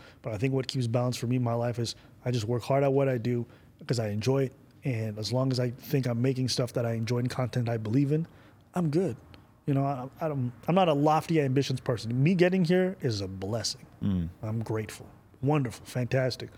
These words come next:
Speaker 1: If I was making fifty, seventy K a year doing this job, I still would have been okay.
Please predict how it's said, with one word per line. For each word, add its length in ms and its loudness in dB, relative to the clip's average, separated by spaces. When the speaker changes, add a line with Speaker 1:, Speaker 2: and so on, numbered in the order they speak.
Speaker 1:
If 80 -2
I 60 6
was 160 6
making 280 2
fifty, 400 0
seventy 320 2
K 240 2
a 60 4
year 240 4
doing 180 4
this 140 2
job, 280 2
I 120 -2
still 360 0
would 180 2
have 100 -2
been 120 -2
okay. 360 -6